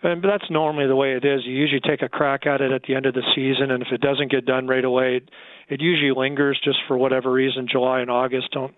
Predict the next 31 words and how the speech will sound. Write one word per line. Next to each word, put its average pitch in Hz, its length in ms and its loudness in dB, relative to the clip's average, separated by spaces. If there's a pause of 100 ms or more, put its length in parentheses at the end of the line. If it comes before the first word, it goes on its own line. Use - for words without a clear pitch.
and 123 240 -12
people 139 260 0
get 131 200 0
away, 127 400 2
or, 117 200 -2 (600)
uh, 135 180 -12
there, 160 180 -4
there's 151 220 2
really 143 220 2
no 131 160 0
urgency 139 520 0
to 131 60 4
get 131 160 2
anything 123 320 -2
done. 127 340 -2
But, 123 140 -2 (480)
but 151 220 -2
they, 196 340 -2
they 214 80 2
were 220 160 2
critical 143 760 -4 (300)
signings. 151 460 -4
I 131 40 -6
mean, 131 200 -8
they're, 139 120 0
again, 135 300 -2
you're 127 200 -2
talking 135 380 -2
Provorov's 131 600 0
our, 127 240 -4
our, 127 280 -4